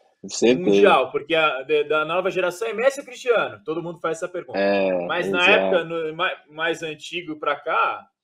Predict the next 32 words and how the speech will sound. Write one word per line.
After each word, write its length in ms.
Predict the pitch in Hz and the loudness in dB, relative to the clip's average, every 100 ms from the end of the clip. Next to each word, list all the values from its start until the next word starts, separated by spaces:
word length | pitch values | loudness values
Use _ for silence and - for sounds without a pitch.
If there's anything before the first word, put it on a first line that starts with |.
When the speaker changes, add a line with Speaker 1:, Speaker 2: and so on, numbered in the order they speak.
| _ | _
Speaker 2:
sempre 320 | _ - 302 - | _ -14 -14 -2
foi 180 | 247 180 | 2 2
essa 240 | 156 160 | 2 -4
pergunta, 260 | - 135 - | -8 -10 -6
"Pelé 160 | 151 | -4
ou 60 | 156 | -2
Maradona?" 320 | 165 156 147 | -2 -2 -2
E 40 | 165 | -4
eu 80 | |
nunca 220 | 196 262 - | -6 -2 0
parei 220 | 233 220 | 4 2
pra 120 | 220 | 0
pensar, 280 | 208 180 190 | -6 -6 -8
"Pô, 160 | - 208 | -8 -12
como 240 | 180 170 | -10 -6
é 100 | 190 | -6
que 120 | 233 - | -6 -14
será 440 | - 202 151 160 | -10 -6 -4 -4
que 100 | 190 | -8
deve 180 | 170 156 | -10 -10
ser 240 | - - 160 | -12 -18 -12
pra, 320 | 170 156 127 | -8 -6 -6
pra 160 | - - | -10 -18
pessoa 420 | - 143 - 151 | -16 -18 -14 -10
que 120 | - | -4
é 40 | 226 | -4
ligada 380 | 226 147 139 | -2 -2 0
ao 80 | 139 | -2
Maradona, 560 | 147 160 151 147 190 247 | -4 -6 -6 -4 -4 -4
tipo, 200 | 87 87 | -4 -2
Speaker 1:
É. 120 | 90 | 0
Speaker 2:
familiar, 520 | 90 90 127 131 156 | -2 -2 -2 0 0